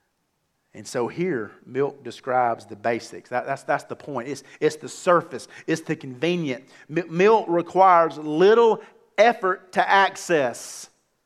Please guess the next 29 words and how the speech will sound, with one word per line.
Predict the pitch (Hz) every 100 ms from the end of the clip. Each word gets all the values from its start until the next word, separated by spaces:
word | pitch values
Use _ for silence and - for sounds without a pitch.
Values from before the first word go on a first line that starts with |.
| _ _ _ _ _ _ _ _ _ _ _ _ _ _
The | 120
meat, | 131 165 226
however, | 180 165 139 131 117 110 - _ _ _ _ _ _ _ _
y'all, | 151 147 143
it, | 147 143
it, | 151 -
it | 160 151
describes | 143 - 170 160 160 131
the | 131
work | 151 165
of | 143
the | 131
Lord | 143 151 127
in |
heaven | 117 165 147 135
as | 135
our | 123
high | 120 143 131
priest. | - 170 143 123 - - -
And | 127
what | 135
does | 156
that | 151 151
do? | 160 151 -
It | 147
springboards | 139 - - 160 180 175 156 143 - - 151 151 135
us | 135 127
into | - 143 131 135
deeper | 131 147 143 107